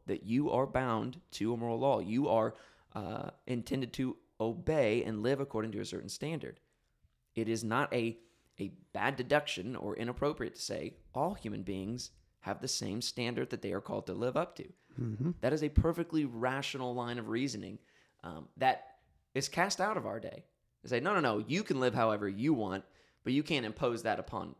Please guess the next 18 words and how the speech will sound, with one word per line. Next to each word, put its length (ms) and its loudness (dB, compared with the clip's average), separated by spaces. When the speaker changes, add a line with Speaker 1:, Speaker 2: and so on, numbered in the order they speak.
Speaker 1:
me. 280 -2
Not 220 0
Speaker 2:
Right. 80 4
Speaker 1:
everyone 300 2
has 160 -12
to 120 -16
live 200 -10
according 400 -10
to 80 -12
that 180 -4
standard." 400 -8
And 120 -10
the, 120 -14
the 60 -8
actual 300 0
answer 300 0
is, 120 -6
well, 240 2